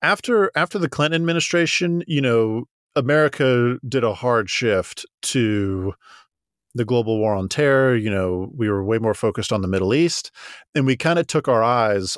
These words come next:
off of China. And this seemed to be okay, but during the Obama administration, a man named Xi Jinping was elected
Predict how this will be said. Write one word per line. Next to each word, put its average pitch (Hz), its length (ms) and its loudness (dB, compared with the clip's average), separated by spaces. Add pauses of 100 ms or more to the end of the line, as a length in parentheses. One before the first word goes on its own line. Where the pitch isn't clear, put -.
off 110 220 0
of 98 160 -14
China. 95 520 -2 (520)
And 101 200 -4 (200)
this 156 420 0
seemed 160 440 0
to 165 80 -2
be 147 160 2
okay, 143 640 0 (440)
but 127 460 0
during 147 220 2
the 170 80 4
Obama 139 380 2
administration, 107 800 0
a - 40 -10
man 113 280 0
named 104 400 0
Xi 131 300 -2
Jinping 104 720 -2 (580)
was 113 240 -2
elected 107 640 0